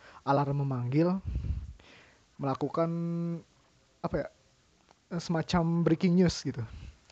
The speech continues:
Mereka memapa-, apa ya, mereka menjelaskan bahwa massa dari Alarm Memanggil tidak jadi melakukan aksi karena keburu di sweeping tadi tanpa alasan yang jelas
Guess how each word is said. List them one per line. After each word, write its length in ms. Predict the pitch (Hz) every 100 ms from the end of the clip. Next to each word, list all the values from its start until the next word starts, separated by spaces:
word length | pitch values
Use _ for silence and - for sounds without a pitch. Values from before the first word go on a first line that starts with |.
| - - - _
Mereka 340 | 139 139 180 175
memapa-, 680 | 175 151 143 139 143 - - -
apa 160 | 160
ya, 120 | 147 - 160
mereka 240 | 151 175
menjelaskan 480 | 165 131 127 170 160
bahwa 280 | 127 127 127 127 127 127 123 - _ _ _ _ _ _ _ _ _ _ _
massa 480 | 165 143 - 147 - 156
dari 160 | 143 127
Alarm 360 | 127 131 135
Memanggil 720 | 131 120 127 170 185 180 185
tidak 360 | 170 147 127 - - -
jadi 320 | 143 151 165
melakukan 400 | 139 127 131 131 127
aksi 320 | - 165 139
karena 520 | 151 139 151 151 160
keburu 360 | - 135 127 131
di 200 | 135 135
sweeping 560 | - 143 135 - 143 135
tadi 320 | 135 135 131 -
tanpa 360 | 143 123 127 123
alasan 320 | 131 127 123
yang 80 | 123
jelas 440 | 117 110 -